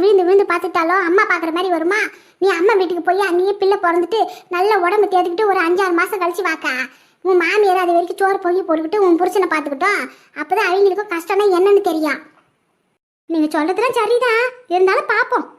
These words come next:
இன்னும் மூணு மாசம் கிடக்குல்ல, அதுக்கப்புறம் பாப்போம். அப்போதைக்கு எப்படி சுச்சுவேஷன் இருக்கோ அதை பாத்துக்கலாம், இப்போதைக்கு அதை பத்தி பேச வேண்டாம், விடுங்க. சரி, சரி ராணி அக்கா, ஊர்ல இருந்து அம்மா வந்திருக்காங்க, அவங்களுக்கு முதல்ல சாப்பிட ஏதாவது கொடுங்க, நிக்க வச்சு பேசிட்டே இருக்கோம் ஆள் ஆளுக்கு மாத்தி மாத்தி.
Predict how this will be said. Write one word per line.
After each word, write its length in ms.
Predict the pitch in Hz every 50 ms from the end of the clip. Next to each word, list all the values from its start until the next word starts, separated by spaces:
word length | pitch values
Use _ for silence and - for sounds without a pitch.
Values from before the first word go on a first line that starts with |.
| _ _ -
இன்னும் 240 | 370 392 381 359 359
மூணு 140 | 381 370 359 359
மாசம் 220 | 381 381 440 392
கிடக்குல்ல, 320 | 370 381 370 381 381 415 440 403 302 285 294 - _ _ _ -
அதுக்கப்புறம் 480 | 330 330 339 330 320 302 339 415 403 381
பாப்போம். 280 | 349 349 370 330 247 - - - _ _ -
அப்போதைக்கு 380 | 330 320 330 339 320 370 370 403 370 339
எப்படி 200 | 339 381 370 381 370 359 349
சுச்சுவேஷன் 480 | 381 370 370 381 359 339 349 359 339 330
இருக்கோ 180 | 320 311 427 403 359
அதை 140 | 339 330 339 330
பாத்துக்கலாம், 460 | 339 311 311 302 320 320 294 269 - - _ _ _
இப்போதைக்கு 440 | 359 370 - 330 311 302 359 - 415 392
அதை 100 | 339 320 311
பத்தி 180 | 311 302 392
பேச 220 | 381 370 320 311 311 320
வேண்டாம், 280 | 302 285 285 294 285 339
விடுங்க. 240 | 359 370 349 330 240 - - - _ _ _ _ _ _ _ _ _ _ _ _ _ _ -
சரி, 160 | 339 349 381 349
சரி 180 | 440 415 403 370 349
ராணி 200 | 330 370 466 480
அக்கா, 180 | 403 - 349 294 254 262 - _
ஊர்ல 200 | 339 403 453 403 370
இருந்து 160 | 392 403 330
அம்மா 140 | 339 381 403
வந்திருக்காங்க, 460 | 359 339 339 339 330 330 320 320 359 415 440 392 415 - - -
அவங்களுக்கு 380 | - 339 359 381 359 349 330 370
முதல்ல 240 | 349 330 320 370 392 392 392
சாப்பிட 280 | 320 339 381 415 381
ஏதாவது 180 | 339 339 359 359
கொடுங்க, 280 | 349 359 349 370 370 302 247 - - - _ -
நிக்க 220 | 359 339 392 453
வச்சு 180 | 381 339 349 415
பேசிட்டே 380 | 403 381 349 349 320 349 381 381
இருக்கோம் 220 | 381 370 370 320 311
ஆள் 120 | 330 339 330
ஆளுக்கு 200 | 339 339 339 370 330
மாத்தி 200 | 311 330 320 339 320
மாத்தி. 200 | 311 330 330 339